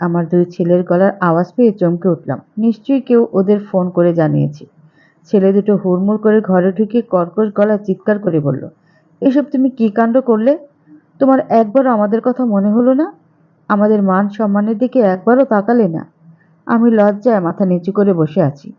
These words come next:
কোনো উত্তর দিতে পারছি না। ছেলেরা আবার বলা শুরু করলো, "মানুষ তাদের ছেলে মেয়েদের ত্যায্য করে, আজ আমরা তোমাকে ত্যায্য করছি। আজ থেকে তুমি আমাদের ত্যায্য মা। তোমাকে মা বলতেও আমাদের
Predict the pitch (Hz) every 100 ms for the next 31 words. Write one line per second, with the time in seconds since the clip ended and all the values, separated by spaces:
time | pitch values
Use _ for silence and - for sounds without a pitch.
0 | _ _ _ _ - 262 254 - 220 -
1 | 277 233 202 196 180 151 - 156 - -
2 | _ _ _ _ - 196 196 214 - 175
3 | 185 214 220 220 208 175 165 156 131 -
4 | _ _ _ _ - _ 220 214 226 254
5 | 254 269 269 277 208 196 202 220 240 247
6 | 208 190 185 202 180 151 - _ _ _
7 | - 220 208 - 214 226 277 277 233 233
8 | 262 226 185 202 208 180 - - 165 -
9 | - - 180 180 - 247 226 202 180 180
10 | 185 202 214 208 196 165 - 202 156 135
11 | - _ _ _ _ _ 208 202 202 214
12 | 185 185 190 208 208 240 202 190 - _
13 | 160 165 170